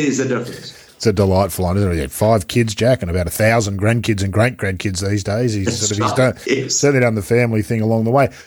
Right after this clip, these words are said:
Speaker 2: Who've been the players, Dale, and you've been up close to all of them, both through your playing career and through your T V career, who have been the players that have made you stop and think, "Wow"?
Speaker 1: Well, Nicklaus,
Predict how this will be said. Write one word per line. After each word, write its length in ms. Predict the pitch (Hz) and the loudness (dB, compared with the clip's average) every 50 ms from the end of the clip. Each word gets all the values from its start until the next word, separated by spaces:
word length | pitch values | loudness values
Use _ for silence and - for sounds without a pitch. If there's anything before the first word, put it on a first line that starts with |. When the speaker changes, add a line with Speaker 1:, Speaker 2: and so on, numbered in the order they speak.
| _ - | _ -2
Speaker 2:
Who've 180 | 185 226 233 180 | 0 0 0 0
been 180 | 226 214 202 | 0 0 0
the 80 | 185 165 | 0 -2
players, 380 | - - 151 151 156 156 151 131 | 0 0 2 4 4 4 4 4
Dale, 140 | 147 139 135 | 2 2 2
and 100 | 131 131 | 2 4
you've 160 | 131 139 117 | 4 4 4
been 180 | 127 131 127 123 | 4 2 2 0
up 160 | 117 110 - | -2 -4 -2
close 280 | - 120 113 113 - | 0 2 2 2 2
to 100 | - 110 | 0 0
all 80 | 107 104 | 2 2
of 60 | 104 | 2
them, 100 | 104 101 101 | 0 0 2
both 200 | 107 107 104 - | 2 2 2 0
through 160 | - 113 104 | -2 -2 -2
your 120 | 98 101 | -2 -2
playing 300 | - - 113 110 107 104 | -2 -2 0 0 0 -2
career 200 | 95 - 107 104 | -2 0 2 2
and 140 | 104 104 101 | 2 2 0
through 140 | - - 101 | -2 -4 -4
your 140 | 98 95 92 | -4 -4 -4
T 180 | - 104 92 | -4 -4 -4
V 160 | 82 87 85 | -4 -4 -4
career, 160 | 78 - - 107 | -4 -2 2 2
who 80 | 135 | 4
have 100 | 165 160 | 4 4
been 140 | 156 165 151 | 4 2 2
the 80 | 143 120 | 2 0
players 360 | - 131 131 127 123 117 101 | 0 0 2 2 2 2 2
that 80 | 120 | 2
have 100 | 117 107 | 0 0
made 200 | 113 110 107 101 | 0 0 0 0
you 140 | 98 104 107 | 0 -2 -2
stop 300 | 101 - - 104 92 - | -2 -4 -6 -8 -10 -10
and 100 | 95 85 | -12 -14
think, 220 | - 90 87 82 - | -14 -14 -14 -12 -10
"Wow"? 400 | 90 90 85 71 - 104 - _ _ _ _ _ _ _ _ _ _ _ _ _ _ _ _ _ _ _ _ _ _ _ _ _ _ _ _ _ _ _ _ _ _ _ _ _ _ _ _ _ _ _ - - - - - | -8 -8 -6 -8 -8 -10 -14 _ _ _ _ _ _ _ _ _ _ _ _ _ _ _ _ _ _ _ _ _ _ _ _ _ _ _ _ _ _ _ _ _ _ _ _ _ _ _ _ _ _ _ -20 -20 -20 -4 -2
Speaker 1:
Well, 180 | 240 220 196 170 | 0 2 2 2
Nicklaus, 640 | 170 - - 139 113 101 - - - - - - | 2 0 0 -2 -2 -2 -4 -6 -8 -10 -14 -20